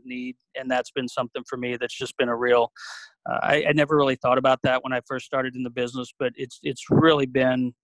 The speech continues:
for me, something that's just, I, that's the part of the business I love. Just, uh, within the last two weeks, I've delivered two hundred thousand dollars worth of life insurance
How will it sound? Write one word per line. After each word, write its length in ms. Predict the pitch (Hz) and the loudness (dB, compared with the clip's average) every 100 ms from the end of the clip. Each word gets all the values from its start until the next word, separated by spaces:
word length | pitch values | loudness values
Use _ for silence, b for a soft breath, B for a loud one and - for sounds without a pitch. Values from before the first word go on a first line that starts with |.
| _ _ | _ _
for 120 | 143 | 0
me, 340 | 131 139 135 127 | 4 4 4 2
something 400 | - 131 - 123 | 0 0 0 -4
that's 160 | 120 | -6
just, 220 | 135 - | -8 -6
I, 160 | - 131 139 | -4 -4 -2
that's 260 | 139 127 - | -2 -2 -8
the 80 | |
part 240 | 131 139 131 | -2 0 0
of 40 | |
the 80 | 123 | -2
business 360 | 127 123 123 - | -2 -2 -4 -4
I 100 | 123 | -4
love. 340 | 123 123 123 - b b b b _ - | 0 0 -2 -8 b b b b _ -4
Just, 320 | 147 147 - | -2 -2 0
uh, 120 | 139 131 | 2 2
within 300 | 135 147 135 | 2 2 2
the 80 | 131 | 2
last 360 | 131 131 - | 2 0 -4
two 140 | - 135 | -10 -6
weeks, 320 | 135 127 - 139 | -6 -6 -10 -14
I've 120 | 120 | -10
delivered 400 | 131 131 127 120 | -8 -6 -6 -10
two 180 | - 143 | -8 -4
hundred 240 | 139 131 | -4 -2
thousand 320 | 131 127 131 127 | 0 0 -2 0
dollars 340 | 123 127 120 | 0 0 -4
worth 220 | 135 127 - | -6 -8 -8
of 160 | 123 - _ | -12 -14 _
life 200 | 131 131 - | -2 -2 -2
insurance 420 | 127 - 127 | -10 -8 -8